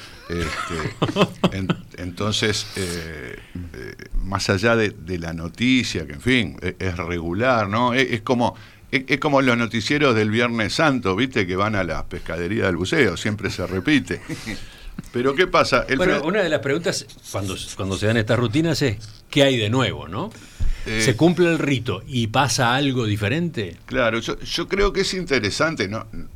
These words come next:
Speaker 1: tampoco digo que haya ocurrido nada espectacular. Eh, un, un Frente Amplio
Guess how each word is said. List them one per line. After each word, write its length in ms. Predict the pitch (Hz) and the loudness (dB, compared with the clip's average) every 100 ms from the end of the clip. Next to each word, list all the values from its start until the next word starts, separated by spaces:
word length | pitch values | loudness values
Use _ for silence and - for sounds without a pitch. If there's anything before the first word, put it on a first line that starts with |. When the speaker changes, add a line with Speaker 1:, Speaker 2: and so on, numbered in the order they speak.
| - | -14
Speaker 1:
tampoco 360 | - - 107 90 | -14 -10 -6 -2
digo 220 | 95 98 | 0 0
que 80 | 98 | 0
haya 140 | 98 | -2
ocurrido 420 | 78 82 101 104 | -4 -4 -2 0
nada 200 | 98 113 | 2 2
espectacular. 760 | 87 - 80 73 73 90 151 135 - - - - - - | 2 -2 -6 -6 -4 4 4 4 -2 -14 -16 -20 -16 -4
Eh, 600 | 98 95 92 87 78 73 - - - - | 0 2 0 -2 -4 -8 -14 -20 -12 -4
un, 160 | 156 - | -2 0
un 160 | 165 | 0
Frente 420 | 165 185 180 175 | 2 0 2 4
Amplio 520 | 175 165 170 175 175 | 4 4 4 4 4